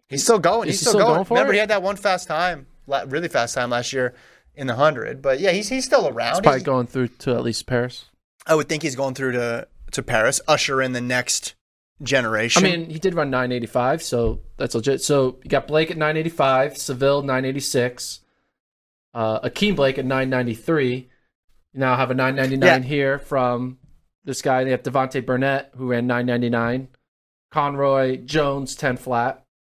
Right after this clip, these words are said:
Speaker 2: So, and a Jelani Walker, ten flat. So you have other, a lot of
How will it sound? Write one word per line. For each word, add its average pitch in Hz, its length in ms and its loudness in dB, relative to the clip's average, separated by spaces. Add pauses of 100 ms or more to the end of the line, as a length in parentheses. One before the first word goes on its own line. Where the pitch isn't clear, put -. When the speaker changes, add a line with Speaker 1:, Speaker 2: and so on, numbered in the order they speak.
(160)
Speaker 2:
So, - 340 0
and 156 120 0
a 135 160 0 (380)
Jelani 151 300 2
Walker, 147 360 2
ten 127 240 -4
flat. 117 460 -4
So 139 160 0
you 143 140 2
have 156 100 2
other, 143 540 2 (580)
a - 40 -10
lot 180 180 4
of 185 40 -10